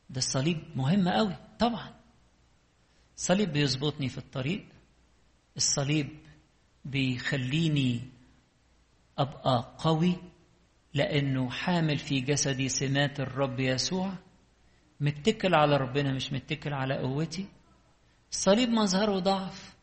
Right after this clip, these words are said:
لكن في ذاته قوة عظيمة، قوة عظيمة، لأن نعمة ربنا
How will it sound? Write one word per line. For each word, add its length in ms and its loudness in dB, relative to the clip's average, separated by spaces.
لكن 380 0
في 260 -4
ذاته 500 -2
قوة 380 2
عظيمة، 600 -2
قوة 340 4
عظيمة، 380 -2
لأن 280 0
نعمة 340 2
ربنا 460 -2